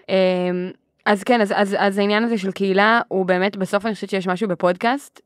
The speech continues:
אה, בניגוד לטלוויזיה, בניגוד ל-, כאילו, אנחנו בסוף יושבות בחדר, ואז, ויש עשרות אלפי אנשים ששומעים, אבל בסוף, אה, אנחנו לא רואים אחד את השני אף פעם, אין לנו אינטראקציה איתם. אה, ומשהו ב-,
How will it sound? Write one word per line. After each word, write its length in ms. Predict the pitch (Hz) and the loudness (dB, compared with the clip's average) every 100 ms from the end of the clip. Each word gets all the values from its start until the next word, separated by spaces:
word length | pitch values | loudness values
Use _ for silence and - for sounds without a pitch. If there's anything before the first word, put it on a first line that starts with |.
| _ | _
אה, 320 | 196 180 175 170 | 0 2 2 2
בניגוד 360 | 160 170 170 190 | 0 0 2 2
לטלוויזיה, 760 | 190 196 185 180 214 196 180 | 0 0 0 2 2 2 0
בניגוד 320 | 175 180 202 | -2 -2 -2
ל-, 40 | 208 - - - - | -4 -8 -16 -20 -8
כאילו, 280 | 262 320 302 | 0 2 2
אנחנו 300 | 208 196 196 | 0 -2 -4
בסוף 260 | 196 294 | -2 -2
יושבות 260 | 294 220 240 | 0 0 0
בחדר, 500 | 226 208 185 170 165 - - | 0 -2 -2 -2 -4 -10 -16
ואז, 540 | 180 196 254 302 269 - - | -2 0 2 0 -4 -12 -6
ויש 380 | 190 233 254 - _ _ _ _ _ 185 180 _ - | -2 -2 -4 -12 _ _ _ _ _ -16 -16 _ -8
עשרות 300 | - 196 226 | -6 -2 0
אלפי 180 | 269 233 | 0 0
אנשים 240 | 214 196 202 | -2 -2 -4
ששומעים, 440 | 196 196 180 175 | -2 0 0 0
אבל 140 | 175 | 0
בסוף, 360 | 175 190 392 - - _ _ _ | -2 0 -2 -4 -14 _ _ _
אה, 40 | - - | -12 -6
אנחנו 260 | 208 208 240 | -4 2 4
לא 40 | |
רואים 320 | 311 339 254 | 4 2 0
אחד 180 | 277 202 | 0 -2
את 40 | 196 | -4
השני 320 | 170 180 175 | -4 -2 -2
אף 80 | 170 | 0
פעם, 180 | 180 180 | 0 2
אין 80 | |
לנו 120 | 262 330 | 2 0
אינטראקציה 560 | 226 185 180 190 - | 0 2 2 0 -2
איתם. 200 | 180 165 156 - - - - _ _ - | -2 -4 -6 -14 -20 -20 -20 _ _ -2
אה, 280 | 196 196 196 | 0 0 0
ומשהו 380 | 196 220 233 | 0 0 0
ב-, 60 | 302 | -2